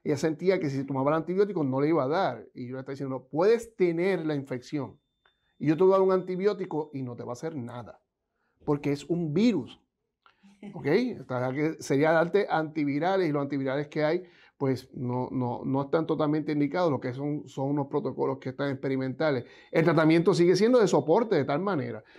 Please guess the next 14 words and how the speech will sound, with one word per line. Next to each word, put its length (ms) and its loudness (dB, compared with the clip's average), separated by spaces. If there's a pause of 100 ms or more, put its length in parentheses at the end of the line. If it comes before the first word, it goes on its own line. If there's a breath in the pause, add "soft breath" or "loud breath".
O 80 -4
sea, 300 0 (220)
una 280 4
pulmonía 640 2
por 300 0 (540)
el 200 -2
covid 320 4
diecinueve 800 0
es 120 -4
una 180 -2
pulmonía 640 2
que 80 -6
usualmente 800 -2
es 220 -8